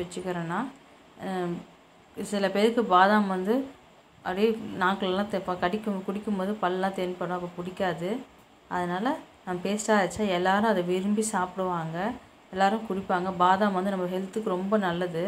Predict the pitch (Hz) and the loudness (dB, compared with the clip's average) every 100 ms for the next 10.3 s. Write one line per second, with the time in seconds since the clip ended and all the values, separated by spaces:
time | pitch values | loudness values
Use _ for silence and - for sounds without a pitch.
0 | 240 - - - - 185 185 208 220 190 | -6 -12 -20 -16 -2 0 2 2 0 0
1 | 190 277 - - _ _ - 185 185 180 | -2 -4 -6 -16 _ _ -6 -2 0 0
2 | 180 185 185 208 214 190 220 214 185 202 | 2 2 2 0 -2 0 2 2 2 2
3 | 214 196 196 208 208 196 208 202 185 196 | 2 2 4 4 2 0 -2 -2 -2 -2
4 | 190 175 190 202 180 196 185 175 180 - | -2 -2 0 0 0 -2 -2 -2 -4 -6
5 | 180 175 160 165 214 226 - - - - | -4 -4 -4 -4 -6 -8 -18 -20 -8 -2
6 | 220 247 240 214 - 208 190 185 196 190 | 2 2 2 -2 -2 -4 -4 -4 -4 -4
7 | 190 190 180 190 185 175 196 269 - - | -4 -4 -2 0 0 0 -4 -4 -8 -20
8 | - 196 196 190 185 185 185 - 220 220 | -8 -4 -4 -2 0 0 -2 0 2 4
9 | 240 208 185 196 208 208 180 180 180 180 | 2 2 0 0 0 0 -4 -4 -6 -6
10 | 180 180 | -4 -2